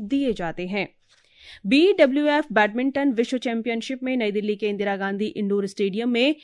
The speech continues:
म्यांमा की थेत हतार थुजार को सीधे सेटों में हराकर भारत की उन्नति हुड्डा महिला सिंगल्स के दूसरे दौर में पहुंच गई हैं। अगले दौर में उनका मुकाबला कनाडा की तेरहवीं वरीयता प्राप्त मिशेल ली से होगा।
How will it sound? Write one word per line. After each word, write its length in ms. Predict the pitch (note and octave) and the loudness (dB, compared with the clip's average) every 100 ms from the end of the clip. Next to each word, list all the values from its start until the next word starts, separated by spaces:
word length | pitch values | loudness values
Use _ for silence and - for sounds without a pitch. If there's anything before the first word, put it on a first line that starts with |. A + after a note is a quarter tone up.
| - - - | -20 -12 -2
म्यांमा 480 | G#3 A3 A#3+ D4 E4 | 2 4 4 2 0
की 540 | D#4+ C4 C#4 D4+ D4 _ - | -2 -4 -2 -4 -6 _ -4
थेत 280 | A#3+ D4 D#4+ - | -2 -2 -4 -6
हतार 400 | G#3 G#3+ G#3 G#3 | -4 -2 -2 -2
थुजार 340 | A3 G3 G3+ A3+ | -4 -2 -2 -2
को 200 | - G#3+ | -4 -6
सीधे 460 | - C4 C4 C#4+ | -6 -6 -2 -2
सेटों 280 | C#4+ A#3 A3 | -2 -2 -4
में 120 | A3 | -4
हराकर 520 | G#3+ G#3 F3+ G3 G#3+ A#3+ | -2 -2 -2 -2 -4 -4
भारत 400 | G3 G3+ G#3 - | -4 -4 -4 -6
की 320 | G3+ G#3+ A3 - - | -4 -4 -4 -8 -2
उन्नति 340 | B3+ B3+ D4 F4 | 4 6 6 4
हुड्डा 320 | D#4 B3 G3+ | 4 2 0
महिला 300 | G3+ A3 C4 | 0 -2 -2
सिंगल्स 440 | C4 G3+ G3 G3 | -2 -2 -2 -4
के 160 | - G#3 | -2 -2
दूसरे 520 | D#3 G#3+ B3+ A#3 B3 | -2 -4 -6 -4 -4
दौर 260 | G3+ F#3 F3 | -2 -4 -4
में 140 | F#3 | -6
पहुंच 280 | G#3+ G#3+ A3 | -4 -4 -2
गई 180 | A3 A3 | -2 0
हैं। 200 | A#3+ D4+ - - G#3+ | -2 -2 -6 -8 -4
अगले 240 | G3+ G3 | -2 0
दौर 220 | F#3 A3+ | 0 -2
में 100 | A#3 | -2
उनका 220 | G3 F#3 | -4 -4
मुकाबला 500 | F3+ F3+ A3+ A3+ A3 | -6 -4 -2 -2 -4
कनाडा 400 | B3+ G#3+ F3+ F#3+ | -4 -4 -2 -2
की 280 | G3 G3+ G3+ A#3 | -4 -4 -6 -2
तेरहवीं 320 | A#3+ B3 D4+ | -2 0 0
वरीयता 360 | C4+ A#3+ A3 | 0 -2 -4
प्राप्त 520 | F#3+ F#3+ F#3 - A3+ A3 - _ - | -6 -4 -4 0 0 0 -10 _ -2
मिशेल 540 | G#3+ G#3+ B3 A#3 A#3 - | 0 0 0 0 0 -2
ली 220 | F3+ G#3+ | -2 -2
से 120 | G3+ | -2
होगा। 320 | F#3+ F#3+ F#3 | -2 -2 -2